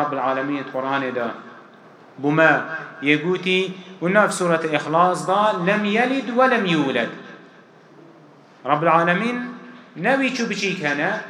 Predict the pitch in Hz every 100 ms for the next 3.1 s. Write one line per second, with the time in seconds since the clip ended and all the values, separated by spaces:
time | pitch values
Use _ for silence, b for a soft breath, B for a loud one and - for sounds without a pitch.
0 | 170 185 226 214 208 196 175 185 175 156
1 | 151 135 135 123 113 110 107 - - -
2 | - - - - - - 202 226 214 196
3 | 190